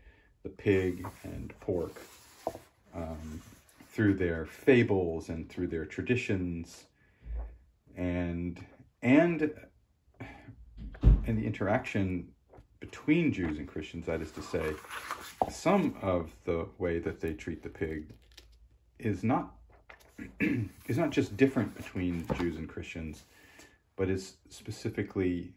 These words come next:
done because it's different. Maybe the Christians are specifically eating the pig on specific days because the Jews didn't,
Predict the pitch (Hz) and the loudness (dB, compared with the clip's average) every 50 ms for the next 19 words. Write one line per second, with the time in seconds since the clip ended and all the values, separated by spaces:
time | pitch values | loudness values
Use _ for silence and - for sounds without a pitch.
0 | _ _ _ _ _ - 92 90 87 85 85 85 85 - - _ _ _ _ _ | _ _ _ _ _ -6 -4 -2 -2 -2 -4 -6 -8 -12 -16 _ _ _ _ _
1 | - - - - - - - - 135 127 95 90 - - - - - - - - | -10 -10 -10 -12 -14 -6 0 2 2 4 2 0 -6 -6 -10 -14 -14 -14 -14 -16
2 | - - - - _ _ _ _ - - - - - _ _ - 90 87 85 85 | -20 -20 -20 -20 _ _ _ _ -20 -20 -20 -20 -20 _ _ -8 -4 -4 -2 -2
3 | 82 - 78 - - 95 - - - 90 85 85 - - - 82 80 - - - | -2 -4 -4 -4 -6 -8 -6 -6 -6 -6 -6 -6 -6 -6 -4 -4 -4 -6 -10 -12
4 | - - 101 - - - 113 - 101 90 - 98 92 87 85 82 82 - - - | -10 -10 -10 -6 -4 -4 -2 0 0 0 0 0 -2 -2 -2 -4 -8 -12 -18 -18
5 | - - - - - - - - - - - _ _ _ _ _ _ _ _ _ | -16 -14 -14 -14 -18 -20 -20 -20 -20 -20 -20 _ _ _ _ _ _ _ _ _
6 | _ _ _ _ _ _ _ _ _ _ _ _ - - - - _ - - 110 | _ _ _ _ _ _ _ _ _ _ _ _ -20 -20 -20 -20 _ -2 2 6
7 | 113 113 110 101 92 95 - - 113 104 95 92 87 85 82 - - - - - | 6 8 6 6 4 2 6 8 10 10 10 8 4 -2 -4 -6 -8 -8 -6 -4
8 | - - - - - 92 90 87 87 87 - - 104 - - - - 117 113 98 | -2 -2 -2 -2 0 2 2 2 2 0 -4 -6 -8 -8 -6 2 4 6 6 6
9 | 92 95 90 - 90 90 87 80 - - 87 - - - - - | 4 0 -2 -2 -2 -2 -4 -2 -2 -4 -4 -4 -4 -8 -16 -20